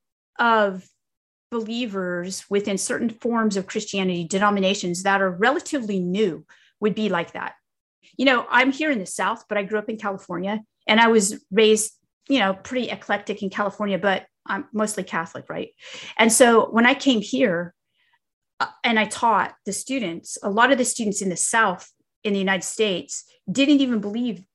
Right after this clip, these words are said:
or know that Catholicism was Christianity. They would say,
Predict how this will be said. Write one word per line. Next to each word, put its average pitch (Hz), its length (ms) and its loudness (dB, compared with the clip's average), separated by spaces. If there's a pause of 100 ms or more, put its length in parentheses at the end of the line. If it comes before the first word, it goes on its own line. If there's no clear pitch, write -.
(140)
or 202 140 -6
know 226 320 -2
that 175 200 -10
Catholicism 214 640 -6
was 170 140 -10
Christianity. 175 720 -8 (420)
They 196 60 2
would 208 100 4
say, 202 360 2